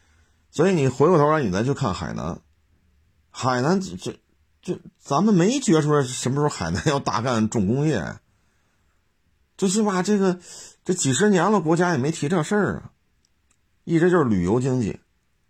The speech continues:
对吧？然后就是海产品，要么各种水果，海南岛那气候在那儿嘛，很多水果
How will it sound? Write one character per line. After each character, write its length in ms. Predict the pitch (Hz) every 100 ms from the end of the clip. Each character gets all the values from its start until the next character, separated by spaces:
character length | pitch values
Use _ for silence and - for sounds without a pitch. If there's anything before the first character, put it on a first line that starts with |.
| _ _ _ _ _ _ -
对 100 | 123
吧？ 240 | 135 120 -
然 200 | 95 117
后 120 | 127
就 120 | 131
是 80 | 113
海 280 | 110 92 90
产 160 | 120
品， 160 | 123 90 - - _ _
要 220 | - 117
么 100 | 113
各 160 | 120 120
种 120 | 98
水 280 | 87 92 120
果， 260 | 101 69 -
海 180 | - 92
南 140 | 95 123
岛 160 | 98
那 80 | 107
气 280 | 120 - 160
候 80 | 104
在 100 | 95
那 100 | 98
儿 100 | 82
嘛， 80 | 73
很 100 | 92
多 100 | 127
水 180 | 123 127
果 240 | 113 92